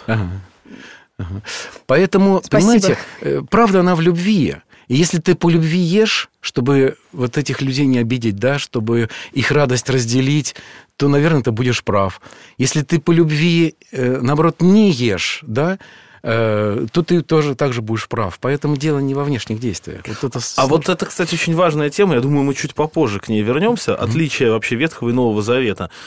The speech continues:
Speaker 3: Ну, я, как понимаю, это отличие, ну, одно из, вернее, из отличий,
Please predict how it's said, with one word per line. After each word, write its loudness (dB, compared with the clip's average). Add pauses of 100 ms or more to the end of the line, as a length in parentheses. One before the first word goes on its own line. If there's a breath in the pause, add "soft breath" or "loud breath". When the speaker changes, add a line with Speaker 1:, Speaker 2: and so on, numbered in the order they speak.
(200 loud breath)
Speaker 3:
Ну, 0
я, 2 (160)
как -2
понимаю, -2
это -2
отличие, -4
ну, -4
одно -2
из, -4
вернее, -6
из -6
отличий, -6